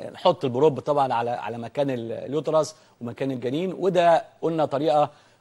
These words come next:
أخرى إزاي نعلم الشباب الصغير إنه يجسهم. بارك الله في الدكتور اللي عمل الفيديو ده، ربنا يكرمه يا رب. آه، وكل واحد يفيد الناس برضه، ربنا يكرمه. آه، ده إز-،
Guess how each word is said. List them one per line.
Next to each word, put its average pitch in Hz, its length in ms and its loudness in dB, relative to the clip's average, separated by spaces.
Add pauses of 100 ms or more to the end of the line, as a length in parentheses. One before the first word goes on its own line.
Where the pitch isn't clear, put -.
أخرى 151 560 2
إزاي 139 500 0
نعلم 127 480 -2 (100)
الشباب 127 480 0
الصغير 120 600 -2 (100)
إنه 113 220 -8
يجسهم. 175 500 0 (380)
بارك 139 320 0
الله 131 200 -2
في 127 60 -8
الدكتور 123 380 -6
اللي 117 140 -4
عمل 127 280 -4
الفيديو 123 360 -6
ده، 156 280 0 (180)
ربنا 120 280 -12
يكرمه 131 320 -6
يا 127 60 -4
رب. 165 160 0 (500)
آه، 135 220 4
وكل 170 320 4
واحد 160 300 4
يفيد 147 320 2
الناس 143 560 2
برضه، 127 680 -2
ربنا 123 360 -2
يكرمه. 151 400 -2 (360)
آه، 135 680 2 (100)
ده 175 360 10
إز-، 135 240 -4